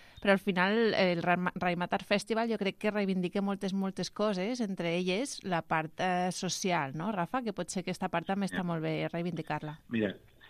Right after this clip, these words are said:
Speaker 2: això, mm, jo crec que, que l'Helena nos ha sapigut transmetre a tot el patronat perquè ens posem les piles una mica cap a aquesta línia. I és els quatre pilars que, que, que poden ser transversals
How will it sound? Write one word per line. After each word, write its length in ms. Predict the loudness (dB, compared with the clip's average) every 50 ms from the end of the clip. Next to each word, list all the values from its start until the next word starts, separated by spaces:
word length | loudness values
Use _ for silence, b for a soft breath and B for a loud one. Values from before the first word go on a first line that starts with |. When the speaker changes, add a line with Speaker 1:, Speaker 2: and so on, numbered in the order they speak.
| B B B
Speaker 2:
això, 520 | 4 4 6 6 6 6 6 6 2 0 -4
mm, 420 | -6 -6 -4 -2 2 4 4 4 4
jo 140 | 2 2 0
crec 240 | 0 -2 -6 -4 0
que, 540 | 2 4 4 6 4 4 2 0 0 -2 -4
que 60 | -4 -2
l'Helena 400 | 0 2 2 4 4 4 4 2
nos 160 | 2 0 -2
ha 80 | -4 -4 -4
sapigut 340 | -4 -2 -2 -2 -4 -4 -4
transmetre 460 | -4 -6 -4 -6 -8 -8 -2 -2 -2
a 80 | -2 0
tot 160 | -2 -4 -2
el 120 | -4 -4 -4
patronat 500 | -4 -6 -6 -6 -6 -4 -4 -4 -4 -4
perquè 200 | -6 -6 -6 -8
ens 100 | -10 -10
posem 320 | -8 -6 -6 -6 -6 -6
les 160 | -6 -8 -8 -8
piles 260 | -8 -6 -6 -6 -6
una 140 | -8 -12 -12
mica 240 | -10 -8 -8 -8
cap 160 | -6 -6 -6 -8
a 40 |
aquesta 340 | -8 -10 -10 -10 -6 -4 -4
línia. 340 | -6 -6 -10 -12 -12 -12 -12 _ -6
I 140 | -2 0 2
és 140 | 2 0 -2 -6 -16 -20 _ B B B B B B -4
els 140 | -2 -2 0
quatre 280 | 2 2 2 4 2 0
pilars 380 | 0 0 0 2 0 0 -2 -6 -14 -16 -18 -20 _ -2
que, 280 | 0 2 2 2 2 2
que, 260 | 2 4 4 4 2
que 140 | 0 -2 -2
poden 300 | 0 0 0 0 0 0
ser 160 | 0 -2 -2 -2
transversals 760 | -2 -4 -4 -4 -6 -6 -6 -4 -2 -2 -2 -2 -4 -10